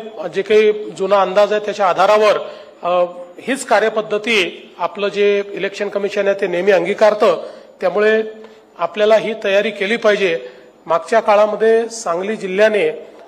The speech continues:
महानगरपालिकाही जिंकली, जिल्हा परिषदही जिंकली, अनेक नगरपालिका आपण जिंकलो. त्यामुळे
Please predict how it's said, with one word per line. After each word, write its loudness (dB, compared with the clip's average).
महानगरपालिकाही 0
जिंकली, 0
जिल्हा 0
परिषदही -2
जिंकली, 0
अनेक 0
नगरपालिका 2
आपण 0
जिंकलो. -2
त्यामुळे 4